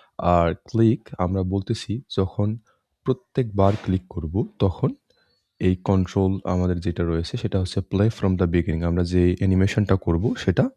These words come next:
প্রত্যেকবার, আহ, from the beginning হতে থাকবে। So আমরা এখানে ক্লিক করলে আরও দেখব যে আসলে আমরা, আহ, কি চাচ্ছি এখানে। এখানে আমাদের ফার্স্ট ক্লিকের অপশন রয়েছে যেটা শুধু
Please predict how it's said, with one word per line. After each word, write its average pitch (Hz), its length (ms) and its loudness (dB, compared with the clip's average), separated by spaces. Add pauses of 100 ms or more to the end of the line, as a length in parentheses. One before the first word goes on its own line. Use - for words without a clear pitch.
প্রত্যেকবার, 87 720 0 (560)
আহ, 85 120 4
from 120 400 2
the 101 180 4
beginning 90 520 4 (720)
হতে 101 220 8
থাকবে। - 380 -8 (1200)
So 110 360 0
আমরা 110 340 -4
এখানে 120 280 -2
ক্লিক 123 320 -6
করলে 101 500 -2
আরও 98 280 -2
দেখব 95 440 -4
যে 98 160 -2
আসলে 90 280 -4
আমরা, 90 280 -2
আহ, - 680 -6 (120)
কি 117 60 -2
চাচ্ছি 87 340 -4
এখানে। 82 340 -4
এখানে 87 280 -4
আমাদের 85 380 -2
ফার্স্ট - 440 -4
ক্লিকের 90 420 0
অপশন 87 320 -2
রয়েছে 85 400 -2
যেটা 90 220 -2
শুধু 90 420 -2